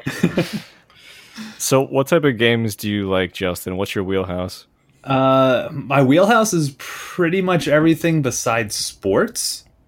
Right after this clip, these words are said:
Speaker 2: Um, I definitely have a particular affection for J R P Gs,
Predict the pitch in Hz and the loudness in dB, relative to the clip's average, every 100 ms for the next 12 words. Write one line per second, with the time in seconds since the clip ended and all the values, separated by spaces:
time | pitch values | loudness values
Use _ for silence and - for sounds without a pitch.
0 | - 107 107 104 101 95 98 107 104 107 | -6 0 2 2 0 -2 -2 0 2 0
1 | - 110 107 107 110 113 104 104 104 107 | -2 -4 0 2 2 0 0 2 2 -2
2 | - 107 101 101 107 - 104 113 117 110 | -6 -2 0 0 -4 -8 -8 -4 -2 0
3 | 107 104 107 _ _ _ _ _ _ _ | 0 0 -4 _ _ _ _ _ _ _
4 | _ _ _ _ _ _ _ _ _ - | _ _ _ _ _ _ _ _ _ -8
5 | 104 - 110 - 131 113 113 - 110 104 | -4 -2 -2 0 -2 -2 -2 0 2 4
6 | 101 101 - 113 120 123 131 127 131 131 | 2 0 0 2 2 2 0 -2 0 0
7 | 139 139 - | 0 -2 -4